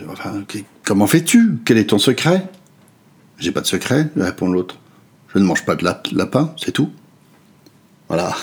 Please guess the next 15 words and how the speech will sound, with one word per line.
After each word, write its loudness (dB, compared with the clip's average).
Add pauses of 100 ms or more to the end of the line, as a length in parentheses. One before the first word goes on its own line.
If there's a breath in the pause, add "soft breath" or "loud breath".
(140)
<laughs> -12
Alors, 2 (220 loud breath)
on, 0
on 2
peut 2
faire 2
encore 2
un -2
peu 0
comme 0
une 2
histoire, -2
une -4
question, 0
et, -4